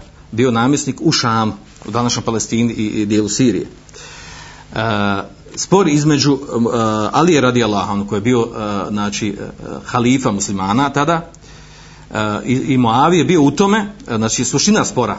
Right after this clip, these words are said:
je bio u tome da je Muavija radijallahu anhu rekao: "Da ću ti beju kada,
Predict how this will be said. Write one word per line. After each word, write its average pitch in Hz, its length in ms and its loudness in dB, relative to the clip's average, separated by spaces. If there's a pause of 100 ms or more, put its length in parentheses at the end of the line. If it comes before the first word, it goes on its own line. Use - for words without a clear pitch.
(300)
je 113 100 -2
bio 135 200 2
u 131 60 2
tome 190 300 0 (420)
da 123 180 2
je 127 380 4
Muavija 160 480 4
radijallahu 156 440 4
anhu 131 120 0
rekao: 165 240 2
"Da 156 200 2
ću 196 140 0
ti 143 160 -2
beju 185 480 2 (1120)
kada, 151 580 0